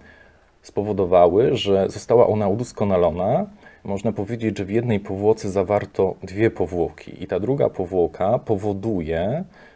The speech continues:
że ciepło z zewnątrz nie jest przepuszczane przez szybę. To znaczy, stąd nazwa wysokoselektywna. Selektywna, czyli szyba, można powiedzieć, wybiera, przepuszczam dużo światła,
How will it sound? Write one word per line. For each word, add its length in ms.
że 440
ciepło 580
z 160
zewnątrz 800
nie 260
jest 160
przepuszczane 600
przez 240
szybę. 400
To 80
znaczy, 340
stąd 360
nazwa 440
wysokoselektywna. 1120
Selektywna, 720
czyli 420
szyba, 600
można 240
powiedzieć, 600
wybiera, 720
przepuszczam 720
dużo 380
światła, 720